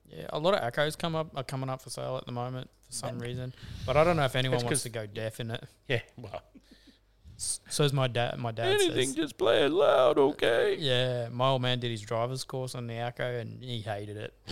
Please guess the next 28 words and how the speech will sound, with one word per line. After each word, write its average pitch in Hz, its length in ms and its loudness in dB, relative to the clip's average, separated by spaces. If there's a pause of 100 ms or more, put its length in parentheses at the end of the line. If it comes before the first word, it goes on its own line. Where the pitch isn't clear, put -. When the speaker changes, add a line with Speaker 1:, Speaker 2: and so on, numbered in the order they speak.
(400)
Speaker 1:
He 127 100 -20
said 117 120 -10
it 113 60 -10
was 113 140 -6
a - 20 -14
piece 117 240 -6
of - 80 -16
crap. - 340 -2 (1120)
Speaker 2:
Yeah, 123 80 0
well, 117 140 6
I 123 60 10
was 117 120 2
lucky 110 240 -2
enough 98 280 -4
that - 120 -2 (680)
I, - 180 -4
I 117 120 2
got 110 180 0
in 104 100 -2
after 104 340 -4
eighty-nine, 101 540 -2
so 104 160 -4 (160)
<laughs> - 160 -12
everything 117 380 0
had 104 100 -4
happened 101 500 -6
by 104 140 -2
then. 104 340 -2